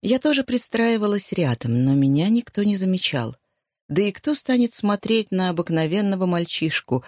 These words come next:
а ни на кого другого я ещё не была похожа, которого Цезарь гладил по голове, как собаку. Я держала голову опущенной, уши открытыми и была невидимой, хоть оставалась на виду.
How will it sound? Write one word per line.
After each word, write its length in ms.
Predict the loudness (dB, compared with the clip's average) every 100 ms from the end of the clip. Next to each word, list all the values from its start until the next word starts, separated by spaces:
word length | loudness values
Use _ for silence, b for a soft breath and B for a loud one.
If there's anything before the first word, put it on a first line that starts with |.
| B B -4
а 180 | 0 2
ни 140 | 2
на 120 | 0
кого 300 | -2 0 0
другого 440 | 0 -2 0 0 0
я 200 | 0 -2
ещё 240 | -2 0
не 100 | 0
была 260 | 0 -2 -4
похожа, 500 | -6 -6 -4 -4 -10 _ _ _
которого 380 | -2 0 0 0
Цезарь 480 | 0 0 2 0 -2
гладил 500 | 0 0 0 -2 -4
по 140 | -4
голове, 500 | -2 0 -2 -2 -4
как 240 | -6 -6
собаку. 720 | -4 -4 -6 -8 -12 -16 -18 -10 -2
Я 200 | 0 2
держала 460 | 0 0 0 0
голову 420 | 0 0 2 0 -2
опущенной, 760 | -2 -2 0 0 2 2 0 -2
уши 300 | -2 0 0
открытыми 680 | -2 -2 -2 2 4 4 0 B B
и 80 | 0
была 280 | 2 2 2
невидимой, 680 | 2 2 0 2 2 2
хоть 320 | 0 -2 -2 -2
оставалась 720 | -2 -2 -2 -2 -2 -4 -2
на 120 | -2
виду. 400 | -2 -2 -4